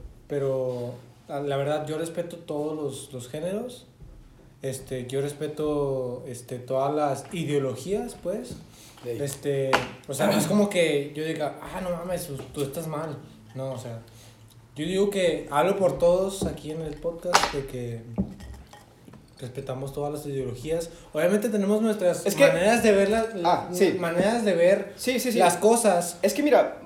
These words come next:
Speaker 2: apa-, más que respeto, por ejemplo, en mi caso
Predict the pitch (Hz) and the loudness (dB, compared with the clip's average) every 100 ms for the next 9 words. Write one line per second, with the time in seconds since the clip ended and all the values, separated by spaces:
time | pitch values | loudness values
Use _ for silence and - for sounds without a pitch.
0 | - 180 - - - 180 214 202 302 247 | -2 2 2 0 -10 2 2 4 2 2
1 | 147 - 139 139 - 214 240 - - - | 0 -4 -6 -6 -4 -4 -4 -6 -18 -20
2 | - - - - - - - _ - 175 | -20 -20 -20 -20 -20 -20 -20 _ -4 0
3 | 190 190 180 151 156 147 143 107 | 0 2 2 2 0 -2 -4 -4